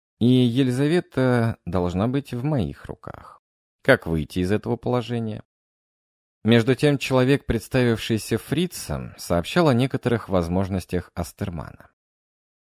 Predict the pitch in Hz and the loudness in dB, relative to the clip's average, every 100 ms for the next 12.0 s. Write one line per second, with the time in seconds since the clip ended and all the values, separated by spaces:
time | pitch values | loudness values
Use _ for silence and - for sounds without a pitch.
0 | _ _ 87 123 120 127 123 127 107 120 | _ _ 4 4 4 2 4 2 2 -2
1 | - 123 117 - 113 - 104 104 - 104 | 2 0 0 -2 -4 -2 2 2 2 -4
2 | 95 - 50 - _ _ _ - 80 - | -4 -8 -14 -16 _ _ _ 0 0 -2
3 | - 87 92 78 80 76 73 76 80 92 | -2 2 2 0 -4 -4 -2 -2 0 0
4 | 80 - 82 82 82 80 - 92 87 85 | 0 -2 -2 0 0 -2 0 -2 -2 -2
5 | 87 82 90 117 - - 50 - _ _ | -2 -2 2 2 0 -8 -8 -12 _ _
6 | - 113 107 110 107 104 - 143 131 120 | -4 -2 -2 -2 0 0 0 0 0 -4
7 | - 90 90 - 98 85 71 - - _ | -2 -2 -2 -6 -6 -6 -10 -16 -20 _
8 | _ _ _ _ _ _ _ _ _ - | _ _ _ _ _ _ _ _ _ -2
9 | 98 101 117 120 110 151 151 82 65 64 | 2 4 6 6 6 6 6 4 -6 -12
10 | 50 - - 98 104 104 139 - 107 101 | -14 -18 -10 0 2 2 -2 -2 -4 -4
11 | 87 98 95 - 95 - - - - - | -2 -2 -2 -6 -10 -12 -16 -16 -20 -20